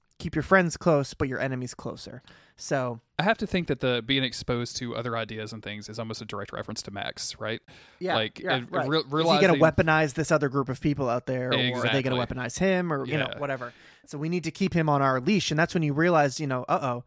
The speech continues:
Speaker 1: is Mulder actually being controlled by this guy? Yeah, he's been given some information, but maybe just the things that he feels he can control. This casts a totally different light on Deep Throat,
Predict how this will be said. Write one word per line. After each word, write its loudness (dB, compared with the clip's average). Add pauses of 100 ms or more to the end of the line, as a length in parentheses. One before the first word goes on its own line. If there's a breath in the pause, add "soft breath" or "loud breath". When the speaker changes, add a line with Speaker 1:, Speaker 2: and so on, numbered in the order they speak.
(340 soft breath)
Speaker 1:
is -2
Mulder 4
actually 0
being -2
controlled 0
by 2
this -8
guy? -2
Yeah, 4
he's 0
been -2
given -4
some -4
information, -2
but -8 (220 soft breath)
maybe -2
just -4
the -8
things -4
that -12
he -16
feels -6
he -8
can -20
control. 0 (280 soft breath)
This -2
casts 2
a -8
totally 2
different -4
light 4
on -2
Deep -6
Throat, 0